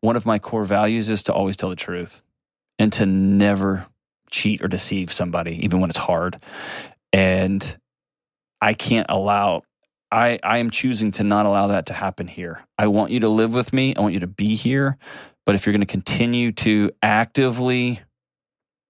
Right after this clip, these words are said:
enter into the destruction of somebody else's life, long, long tail destruction on this deal,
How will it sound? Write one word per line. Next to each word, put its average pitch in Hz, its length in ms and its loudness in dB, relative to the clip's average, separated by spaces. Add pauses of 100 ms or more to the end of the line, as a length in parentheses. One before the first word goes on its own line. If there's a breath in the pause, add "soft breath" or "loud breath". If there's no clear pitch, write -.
(560)
enter 120 380 2
into 107 300 2
the 101 120 0
destruction 107 640 0
of 107 100 -2
somebody 104 320 0
else's 98 380 -2
life, - 420 -10 (920)
long, 117 440 4
long 107 400 2
tail 98 260 -2
destruction 92 480 -8
on 87 120 -12
this 82 140 -14
deal, - 240 -14